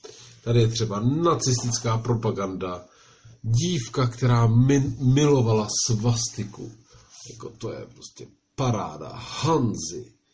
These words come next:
německý, árijský komiks. Eh, jsou tam šmoulové, jako, eh, v rámci sexistické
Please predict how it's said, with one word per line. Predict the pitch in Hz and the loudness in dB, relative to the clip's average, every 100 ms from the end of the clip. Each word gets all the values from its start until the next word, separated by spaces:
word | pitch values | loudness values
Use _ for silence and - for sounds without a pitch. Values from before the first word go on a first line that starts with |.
| - | -8
německý, | 127 156 127 107 - - 101 98 95 - - _ _ | 0 2 4 2 -2 -8 -6 -4 -6 -12 -20 _ _
árijský | 139 135 117 104 98 - 117 107 - - | -6 0 0 0 -2 -6 -8 -14 -16 -4
komiks. | 156 131 95 - - - - - - - | 0 0 -2 -4 -10 -10 -16 -20 -20 -12
Eh, | 107 110 107 | -2 -2 -2
jsou | 117 107 | 0 -2
tam | 98 | -2
šmoulové, | 98 - 98 107 139 147 151 151 151 151 113 - - - - | -6 -8 -4 0 0 0 -4 -6 -8 -10 -14 -18 -20 -20 -14
jako, | 101 98 98 92 90 87 - | -14 -8 -4 -4 -4 -10 -14
eh, | 82 85 85 85 82 82 | -14 -10 -10 -10 -12 -8
v | |
rámci | 98 92 87 - 90 - - | -6 -6 -8 -8 -8 -4 0
sexistické | 123 - 131 - 120 - - | 0 0 -4 -4 -6 -8 -6